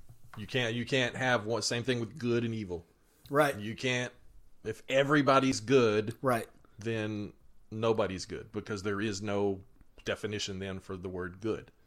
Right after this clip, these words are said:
Speaker 2: Exactly. You, you have to have both sides of
Speaker 1: Everybody
Speaker 2: it.
Speaker 1: is just everybody.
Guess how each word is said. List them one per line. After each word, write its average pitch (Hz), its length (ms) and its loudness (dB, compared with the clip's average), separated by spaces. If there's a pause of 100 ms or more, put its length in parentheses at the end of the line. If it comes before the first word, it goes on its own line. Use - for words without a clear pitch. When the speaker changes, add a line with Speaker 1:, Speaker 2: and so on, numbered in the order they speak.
(280)
Speaker 2:
Exactly. 127 520 0
You, 113 140 -6 (260)
you 131 140 -2
have 131 360 0
to 123 100 -2
have 110 240 -2
both 110 180 -4
sides - 80 0
of 120 60 4
Speaker 1:
Everybody 113 380 2
Speaker 2:
it. 104 40 0
Speaker 1:
is 98 80 -6
just - 320 -6
everybody. 92 460 -6